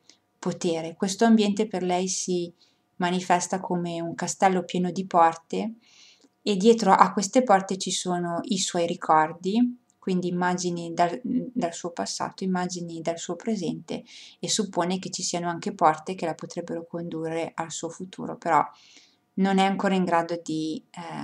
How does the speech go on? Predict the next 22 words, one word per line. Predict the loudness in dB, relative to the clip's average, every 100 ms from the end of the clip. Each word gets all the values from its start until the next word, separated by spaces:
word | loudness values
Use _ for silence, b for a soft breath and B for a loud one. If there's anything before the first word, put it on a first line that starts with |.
| -10
aprirle | -12 -10 -4 -2 -2 -4 -6 -10
tutte | -12 -12 _ _ -6 -4
e | -8
non | -6
sa | -6 -6
ancora | -6 -4 -4
bene | -2 -4 -6
come | -10 -10
utilizzare | -10 -10 -10 -6 -6 -6
questo | -10 -12 -6
ambiente | -6 -4 -8 -10
e |
questo | -12 -12
suo | -10 -8
potere, | -8 -6 -4
anzi | -4 -4 -8
all'inizio | -6 -6 -6 -4
del | -4
libro | -2 -2
non | -4 -4
sa | -6
nemmeno | -6 -6 -6 -8